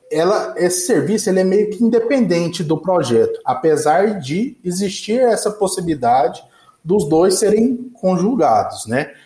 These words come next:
A gente também pode oferecer esse serviço, né? A gente, nós advogados, colegas da área. Mas, né, a, essa função, né, como que seria esse serviço? O D P O as a Service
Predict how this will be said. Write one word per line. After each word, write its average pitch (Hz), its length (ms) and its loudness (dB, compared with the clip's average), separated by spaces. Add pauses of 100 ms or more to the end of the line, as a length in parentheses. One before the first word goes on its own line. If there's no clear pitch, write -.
(180)
A 117 80 -4
gente 120 300 -4
também 170 560 -2 (440)
pode 151 380 2
oferecer 151 520 0
esse 139 220 2
serviço, 117 600 -2
né? 117 180 0
A 110 80 0
gente, 113 340 -4
nós 123 280 0
advogados, 110 720 -2 (500)
colegas 120 480 0
da 131 160 2
área. 98 360 -2 (360)
Mas, 190 760 0
né, 139 260 2
a, 123 380 0
essa 139 260 -2
função, 123 500 -2
né, 120 140 0
como 220 260 0
que 220 80 -6
seria 208 480 2
esse - 280 -2
serviço? 131 720 -2 (1000)
O 233 180 0 (260)
D 175 200 0
P 208 180 0
O 165 160 4
as 151 140 2
a 147 100 2
Service 120 880 0